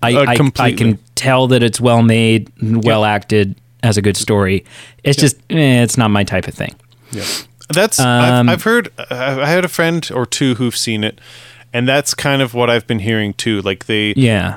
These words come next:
Speaker 2: they, you know, it wasn't as great as they maybe thought it would be, or it wasn't amazing, but it wasn't bad.
Speaker 1: Yeah. Uh, I watched, uh, Angel Has Fallen,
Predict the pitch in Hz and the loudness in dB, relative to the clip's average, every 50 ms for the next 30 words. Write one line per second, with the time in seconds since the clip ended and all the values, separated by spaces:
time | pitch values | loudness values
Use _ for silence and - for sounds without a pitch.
0 | - 123 120 127 123 117 113 104 104 110 110 110 123 117 113 107 110 117 131 127 | -12 -10 -4 -2 -2 0 -2 -4 -6 -8 -8 -4 -4 -2 -2 -2 0 0 -2 -2
1 | - 131 117 110 104 101 - - _ _ _ _ _ - - 131 135 143 151 151 | 0 -2 -2 -2 -2 -4 -6 -10 _ _ _ _ _ -8 -2 0 0 0 2 0
2 | 151 139 - - 139 127 127 131 127 135 123 - 135 127 135 135 131 123 120 135 | 0 -2 -2 -2 -2 0 0 0 -2 -2 -2 -2 -2 0 0 0 -2 -2 -2 -2
3 | 131 131 127 113 98 98 107 110 104 110 104 98 98 98 110 123 135 127 - 139 | 0 0 0 0 0 0 -2 -2 -2 -2 -2 -4 -2 -2 0 0 0 0 -2 -2
4 | 120 - 127 117 107 113 101 95 90 - - 95 95 - - - - - _ _ | -2 -2 -2 -2 0 -2 -2 -4 -6 -6 -6 -6 -6 -8 -10 -18 -20 -20 _ _
5 | _ _ _ _ _ _ - 120 107 101 - - - _ _ _ - - - - | _ _ _ _ _ _ -4 -2 -2 -2 -4 -8 -14 _ _ _ -20 -20 -20 -20
6 | - - - - - - _ _ - 139 131 131 131 131 131 131 135 - 151 151 | -20 -20 -20 -20 -20 -20 _ _ 0 2 2 4 4 4 4 4 2 2 2 2
7 | 160 160 151 143 139 139 143 143 139 - - - - - - - - _ _ _ | 4 4 4 4 4 4 4 4 2 2 -2 -4 -4 -4 -6 -8 -10 _ _ _
8 | _ _ - 135 127 127 123 123 123 123 123 - - 123 123 - - - - 120 | _ _ 0 2 4 4 4 4 4 4 4 4 4 4 4 4 4 4 6 6
9 | 123 120 120 120 120 120 120 120 113 110 - _ _ _ - 156 151 160 180 180 | 4 4 4 4 4 4 4 2 2 -2 -4 _ _ _ 0 2 2 4 4 4
10 | 147 139 147 131 131 120 104 127 117 - - - - 113 104 104 101 92 - - | 4 4 2 2 2 2 2 0 0 0 -2 -2 0 0 2 2 0 -2 -4 -6
11 | - | -10